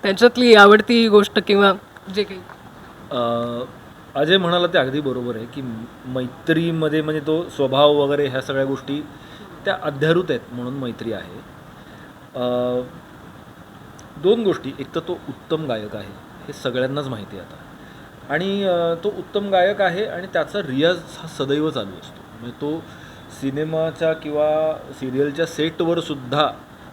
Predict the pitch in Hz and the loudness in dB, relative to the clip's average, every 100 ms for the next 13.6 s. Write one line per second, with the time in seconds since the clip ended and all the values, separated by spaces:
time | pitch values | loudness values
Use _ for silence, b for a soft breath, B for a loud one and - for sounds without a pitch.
0 | - 139 139 143 139 151 151 143 127 120 | -14 -4 -4 -4 -4 -6 0 0 0 -4
1 | 143 135 156 127 131 131 127 131 135 127 | -4 -4 -4 -4 -6 -6 -8 -8 -10 -12
2 | 127 131 123 117 123 113 110 107 98 107 | -10 -10 -6 -6 -6 -10 -12 -16 -14 -12
3 | 117 123 131 127 135 127 131 139 131 123 | -10 -10 -8 -10 -10 -8 -8 -8 -10 -8
4 | 131 127 127 120 113 131 123 139 123 123 | -6 -6 -6 -8 -8 -10 -6 -6 -4 -6
5 | 117 117 117 113 104 104 104 104 110 98 | -6 -8 -8 -10 -10 -12 -12 -14 -16 -16
6 | - - - B B B B B 147 214 | -18 -20 -20 B B B B B -8 -6
7 | 180 170 208 233 247 - - - - - | -6 -4 0 2 2 -2 -4 -4 -6 -10
8 | - 139 180 185 175 175 - 165 175 175 | -6 -2 -2 0 -2 -4 -6 -12 -12 -12
9 | 180 - 123 139 - 156 156 143 131 131 | -12 -10 -10 -10 -6 -2 0 0 -2 -2
10 | 127 120 117 113 117 107 117 117 87 - | -6 -6 -8 -8 -8 -8 -8 -8 -10 -14
11 | 101 - - B B B - 131 139 180 | -16 -18 -20 B B B -8 -6 -6 -6
12 | 185 185 - 151 147 170 170 160 147 127 | -6 -8 -8 -6 -6 -6 -6 -6 -6 -8
13 | 123 107 101 90 82 - | -8 -12 -14 -16 -18 -20